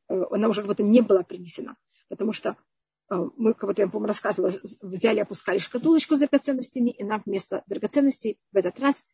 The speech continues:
взяли и подложили что-то другое вместо, э, двух барашков. И что Всевышний нам помог, чтобы служба в храме у нас восстановилась, и что все у нас восстановилось. Видите, как мы видим, как постепенно,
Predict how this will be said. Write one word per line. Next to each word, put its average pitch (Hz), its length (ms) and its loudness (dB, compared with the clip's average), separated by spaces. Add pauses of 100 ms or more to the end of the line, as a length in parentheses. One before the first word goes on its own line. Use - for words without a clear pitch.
(140)
взяли 220 300 2
и 190 160 -2
подложили 214 440 -6
что-то 175 320 -2
другое 226 420 0
вместо, 180 420 -10 (480)
э, 180 140 -2
двух 180 420 -8
барашков. - 400 -12 (1500)
И 185 40 -10
что 220 140 2
Всевышний 226 380 2
нам 190 100 2
помог, 247 400 4
чтобы - 240 -2
служба 202 360 2
в - 60 -14
храме 220 320 0
у - 80 -10
нас 185 320 -10 (720)
восстановилась, 196 800 2
и - 60 -6
что - 160 -6
все - 180 0
у - 40 0
нас 180 200 -4
восстановилось. - 540 -6
Видите, 240 180 2
как - 160 -2
мы 208 140 2
видим, 226 240 2
как - 180 -6
постепенно, 254 520 -2